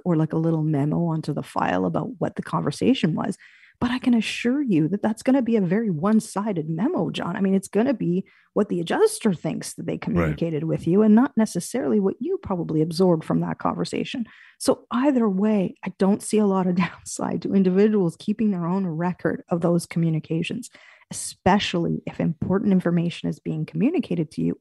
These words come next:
Speaker 1: about your disability claim. So you really, really do want something in writing. So that's the main thing that I would say. And the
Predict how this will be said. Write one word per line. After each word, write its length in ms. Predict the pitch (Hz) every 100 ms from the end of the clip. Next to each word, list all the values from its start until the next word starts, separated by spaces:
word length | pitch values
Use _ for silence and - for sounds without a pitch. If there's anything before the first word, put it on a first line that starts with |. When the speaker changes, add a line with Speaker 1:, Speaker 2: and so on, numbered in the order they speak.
| -
Speaker 1:
about 420 | 170 - 165 165
your 100 | 175
disability 600 | 170 165 165 165 160 160
claim. 260 | 160 160 220 - - _ _
So 120 | -
you 160 | 151 156
really, 520 | 160 175 196 202 202
really 360 | 185 175 180 170
do 240 | 170 170
want 300 | 160 156 -
something 320 | - 160 165
in 100 | 151
writing. 320 | - - -
So 120 | - 196
that's 180 | 240 -
the 80 | 180
main 320 | 165 160 156
thing 160 | 165
that 100 | 165
I 100 | 160
would 160 | 160 156
say. 140 | -
And 180 | - -
the 140 | -